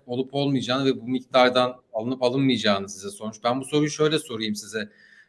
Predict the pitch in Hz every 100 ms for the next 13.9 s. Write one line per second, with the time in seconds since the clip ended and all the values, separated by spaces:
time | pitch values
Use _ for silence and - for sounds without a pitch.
0 | _ - 113 117 117 117 120 - _ _
1 | _ _ _ _ _ _ _ - - 101
2 | 123 165 160 135 143 131 131 _ _ _
3 | _ - 123 120 110 127 127 120 113 -
4 | - _ 113 110 110 110 110 110 - _
5 | 123 120 110 104 135 143 - 143 139 143
6 | 139 143 147 143 143 131 139 143 135 -
7 | 123 117 - 120 131 123 131 120 - 120
8 | 117 123 120 120 110 113 - 107 98 92
9 | 127 156 - _ _ - 107 104 107 107
10 | 104 117 117 139 135 131 - 139 135 -
11 | 113 123 135 123 120 131 120 - 123 110
12 | 107 113 151 208 - _ - - _ _
13 | _ _ 113 113 110 117 110 104